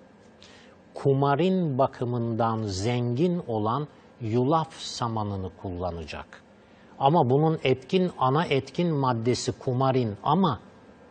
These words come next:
tek başına kumarini tablet olarak verirseniz fayda görmez, hiçbir işe yaramaz.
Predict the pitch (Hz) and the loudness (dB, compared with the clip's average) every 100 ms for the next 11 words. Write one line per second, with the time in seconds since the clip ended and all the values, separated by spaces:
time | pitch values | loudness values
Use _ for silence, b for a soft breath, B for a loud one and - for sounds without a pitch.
0 | - - - - - - 170 - 156 135 | -20 -20 -20 -20 -8 0 0 2 0 2
1 | 143 135 - - 139 143 139 147 139 92 | 0 0 0 0 2 4 4 4 4 0
2 | B B B - 131 135 175 180 170 151 | B B B 2 4 4 2 2 4 4
3 | 123 110 - 117 143 185 - 165 123 - | 4 2 0 0 2 2 0 -2 -2 -6
4 | - 120 123 120 131 123 127 123 123 123 | -2 2 2 2 0 2 4 2 2 0
5 | 123 - - B B - 139 - - 165 | -2 -4 -14 B B -4 -4 -2 -2 0
6 | 156 139 123 143 127 123 123 120 120 120 | 0 -2 -2 0 4 4 4 2 0 -2
7 | - | -6